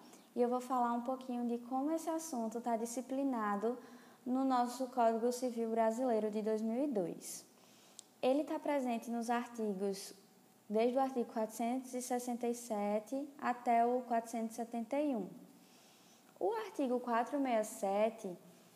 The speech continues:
é onde a gente vai encontrar a definição legal do que seria essa modalidade de contrato. E ele diz que, no momento da conclusão do contrato, pode uma das partes reservar-se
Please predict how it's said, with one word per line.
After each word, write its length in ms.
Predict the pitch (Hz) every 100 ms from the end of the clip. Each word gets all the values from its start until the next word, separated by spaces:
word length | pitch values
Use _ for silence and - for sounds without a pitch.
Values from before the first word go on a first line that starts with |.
| - - -
é 100 | 233
onde 300 | 254 254 262
a 40 |
gente 200 | 262 254
vai 160 | 254 254
encontrar 920 | 247 294 302 240 214 220 254 - - -
a 80 |
definição 640 | 226 262 269 269 269 262 254
legal 580 | 302 294 240 220 240 247
do 120 | 262
que 120 | 269
seria 300 | 254 269 247
essa 180 | 240 247
modalidade 640 | 240 240 233 226 220 214
de 140 | 214 220
contrato. 720 | 277 339 269 196 165 - - - - - - - - - -
E 60 | 247
ele 220 | 247 262
diz 320 | 233 240 247
que, 280 | - 208 - - -
no 100 | 233
momento 520 | 240 247 254 294 339
da 140 | 330 320
conclusão 520 | 311 285 277 240 214
do 80 | 208
contrato, 760 | 214 208 196 170 165 - 214 - - - -
pode 380 | 240 214 208 214
uma 180 | 277 311
das 300 | 320 320 -
partes 580 | 208 175 170 - 214 214
reservar-se 1000 | 220 214 240 226 226 208 208 208 277